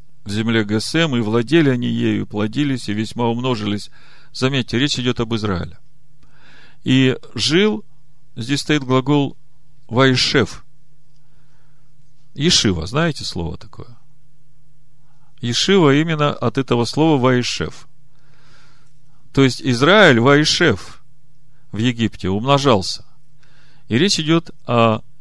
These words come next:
духовном умножении семени Машеха, если коротко, да?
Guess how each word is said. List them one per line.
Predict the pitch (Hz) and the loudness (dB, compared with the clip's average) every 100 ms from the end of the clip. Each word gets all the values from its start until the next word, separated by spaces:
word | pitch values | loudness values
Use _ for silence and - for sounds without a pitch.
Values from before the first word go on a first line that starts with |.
| - - | -12 -4
духовном | 107 - 156 180 170 143 | -2 4 6 8 6 0
умножении | - 110 113 107 151 139 | -2 -2 0 0 -2 -2
семени | 120 - 127 120 110 | -4 0 0 0 -2
Машеха, | 107 104 82 80 - - - - | -2 -2 -4 -6 -10 -12 -12 -8
если | 104 - 98 | -6 -4 -4
коротко, | 85 78 - 90 | -4 -6 -8 -2
да? | 139 | 0